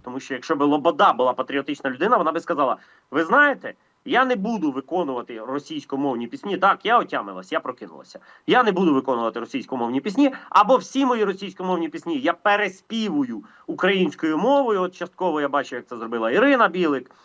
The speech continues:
м, інші виконавці, той же там Гарік Кричевський. Раптом виявилося, що все ж окей, що ки-, киянка, кияночка може лунати абсолютно прекрасно, спокійно українською мовою. Тобто, якби Лобода це сказала, то ще це можна було би, е, пояснити.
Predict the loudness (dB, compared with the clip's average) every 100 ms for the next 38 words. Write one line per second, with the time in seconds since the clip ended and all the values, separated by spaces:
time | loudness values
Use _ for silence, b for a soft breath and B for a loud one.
0 | _ -2 4 4 4 4 4 2 0 2
1 | 4 4 2 -8 -14 b _ 0 2 2
2 | 2 2 2 -2 -8 -2 0 0 -2 -4
3 | 2 2 2 -6 -8 b b -2 0 2
4 | -2 -4 -8 -10 -4 0 0 -4 -6 -6
5 | -2 -2 -2 -4 -10 -8 -8 -6 0 0
6 | 0 -4 -4 0 0 0 -4 -2 -2 B
7 | B -4 0 0 0 2 0 0 -6 -8
8 | -6 -6 -6 -2 -2 -2 -10 -10 -6 -2
9 | 0 2 2 2 0 -4 -6 -4 -4 0
10 | -2 -2 -8 b b -6 -2 0 2 2
11 | 2 2 0 -6 -6 -2 2 2 2 -4
12 | b -12 -10 -8 -6 -6 -6 -4 0 4
13 | 4 0 -2 0 0 0 -2 -6 b -6
14 | -4 -2 0 0 -2 -6 -6 -12